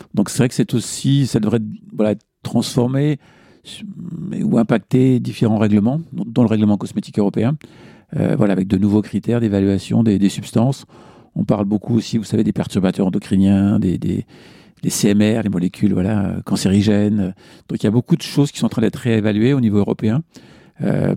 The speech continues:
parce que, voilà, il y a ces, ces, ces éléments qui jusque-là n'étaient pas totalement intégrés. Et, euh, ben, ces perturbateurs endocriniens, vous les avez, euh,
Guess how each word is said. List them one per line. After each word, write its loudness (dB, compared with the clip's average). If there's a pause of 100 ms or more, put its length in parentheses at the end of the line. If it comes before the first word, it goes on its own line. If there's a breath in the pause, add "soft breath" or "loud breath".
parce -2
que, 0
voilà, 2
il -4
y -4
a -4
ces, -2
ces, -2
ces -2
éléments 4
qui -10
jusque-là 0 (440 loud breath)
n'étaient -2
pas 0
totalement 2
intégrés. 0 (640 loud breath)
Et, 4
euh, 2
ben, -2
ces -8
perturbateurs 0
endocriniens, 2
vous 2
les 2
avez, 2
euh, -4